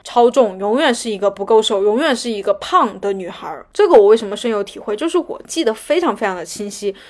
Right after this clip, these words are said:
我在前几天去看我过去的一些照片的时候，就是我，嗯，还没有健身的时候，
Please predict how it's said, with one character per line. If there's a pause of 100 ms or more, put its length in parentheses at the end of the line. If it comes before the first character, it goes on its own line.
(220)
我
在
前
几
天
去
看
我
过
去
的
一
些
照
片
的
时
候，
就
是
我， (160)
嗯，
还
没
有
健
身
的
时
候，